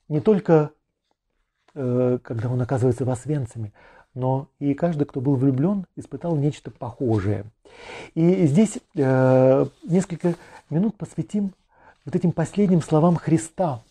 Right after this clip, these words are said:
В Евангелии от Марка это последние слова Христа.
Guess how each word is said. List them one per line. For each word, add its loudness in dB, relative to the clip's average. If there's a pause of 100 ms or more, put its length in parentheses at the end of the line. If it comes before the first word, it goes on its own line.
(420)
В -4
Евангелии 4
от 0
Марка 0
это -6
последние 0
слова -2
Христа. -6